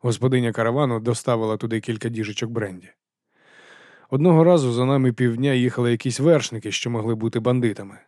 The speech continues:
та пополудні звернули з дороги, давши нам спокій. Або прямували кудись до власної мети, або вирішили, що наше майно не варте зусиль,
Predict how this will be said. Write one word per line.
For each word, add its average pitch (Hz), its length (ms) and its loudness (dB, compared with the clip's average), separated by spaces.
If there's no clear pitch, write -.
та 123 120 -2
пополудні 131 520 2
звернули 120 480 0
з 104 60 -8
дороги, 123 320 0
давши 117 320 -2
нам 113 160 -6
спокій. - 440 -12
Або 160 220 4
прямували 123 540 2
кудись 113 300 -2
до 117 120 -2
власної 120 400 -2
мети, 127 240 -2
або 127 220 0
вирішили, 117 440 -2
що - 200 -6
наше 120 260 -4
майно 117 300 -2
не 117 100 -2
варте 120 300 -2
зусиль, 113 400 -2